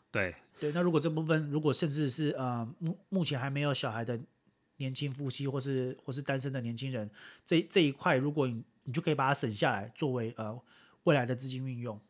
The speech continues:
Speaker 1: 对，或是先存起来，大概知道会有这个开销。十二项就是课后，课后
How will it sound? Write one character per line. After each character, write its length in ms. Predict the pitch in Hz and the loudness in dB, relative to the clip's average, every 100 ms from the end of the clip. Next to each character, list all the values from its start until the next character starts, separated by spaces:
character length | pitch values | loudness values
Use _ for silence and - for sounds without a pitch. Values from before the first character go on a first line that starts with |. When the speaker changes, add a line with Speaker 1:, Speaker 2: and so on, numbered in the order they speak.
| _ | _
Speaker 1:
对， 180 | 95 85 - - | -10 -10 -14 -8
或 120 | 101 | -4
是 140 | 101 101 | -2 2
先 180 | 120 117 | 4 2
存 180 | 95 | -2
起 140 | 90 - | -6 -6
来， 200 | 131 - - | -8 -8 -4
大 100 | 92 | -2
概 120 | 98 | -2
知 120 | 101 | -4
道 140 | 98 92 | -4 -2
会 100 | 110 | -4
有 60 | |
这 100 | 131 | -6
个 40 | 135 | -8
开 180 | - | -8
销。 240 | 139 156 151 - - - | -8 -10 -12 -16 -20 -14
十 160 | - 147 | 0 10
二 140 | 156 | 10
项 160 | 160 151 | 12 10
就 80 | 139 | 8
是 320 | 135 131 120 | 6 6 4
课 220 | - 151 | 6 6
后， 300 | 117 127 95 - - - - - | 10 8 6 -4 -20 -20 -20 4
课 200 | 165 135 | 8 10
后 320 | 135 131 110 | 10 10 8